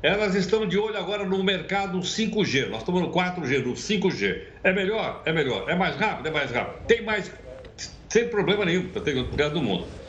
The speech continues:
Só que é o seguinte, a hora que o cinco G entrar em, em operação, eu tive dando uma olhada aqui,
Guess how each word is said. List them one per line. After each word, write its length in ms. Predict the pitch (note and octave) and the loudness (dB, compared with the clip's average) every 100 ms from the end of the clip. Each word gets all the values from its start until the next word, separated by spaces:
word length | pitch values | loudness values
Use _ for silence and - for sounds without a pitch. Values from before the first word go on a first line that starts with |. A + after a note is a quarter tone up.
| - - | -16 -10
Só 160 | - A#3 | 4 4
que 80 | B3 | 4
é 20 | |
o 40 | |
seguinte, 560 | B3+ C4 G3 F#3+ - - - - - - - - - | 0 2 2 0 -4 -12 -18 -20 -20 -20 -20 -16 2
a 80 | F3 | 4
hora 220 | A#3 A#3 | 4 0
que 80 | A#3 | -2
o 40 | |
cinco 360 | - A3 F#3+ D#3+ | 0 0 2 2
G 200 | C3+ C#3+ | 2 0
entrar 600 | B2+ C#3+ A#2+ G#2+ F#2+ G2+ | -2 0 0 0 -4 -4
em, 320 | A2 G2+ F#2+ | -2 -2 0
em 140 | G#2+ G2+ | 2 2
operação, 540 | F2+ F#2+ - G3 F#3 | 2 0 0 0 0
eu 120 | F#2+ | -2
tive 220 | - B2 G2+ | -4 -2 2
dando 220 | F2 G3+ | 2 2
uma 120 | G2+ | 2
olhada 240 | F#2 F#2 E2 | 2 2 0
aqui, 400 | - F#3 C3 | 0 0 0